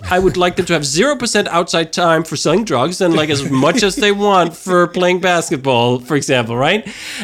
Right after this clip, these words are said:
And the same thing with screen time. Like, the internet is full of very dark places that kids should <laughs> absolutely not go.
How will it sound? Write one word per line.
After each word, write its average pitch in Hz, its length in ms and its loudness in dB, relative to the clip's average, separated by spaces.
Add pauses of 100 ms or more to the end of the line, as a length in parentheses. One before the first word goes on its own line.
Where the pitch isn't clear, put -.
And 185 180 0
the 185 80 -2
same 208 220 2
thing 208 200 0
with 196 120 0
screen 294 320 -2
time. 127 320 0
Like, 143 160 -2 (720)
the 190 160 2
internet 247 300 2
is 147 120 -2
full 180 220 0
of 139 100 0
very 139 220 0
dark 120 480 0 (420)
places 107 520 -2
that - 300 -6
kids 120 260 0
should - 280 -4
<laughs> - 20 -20
absolutely - 840 -4
not 120 380 -2
go. 117 320 0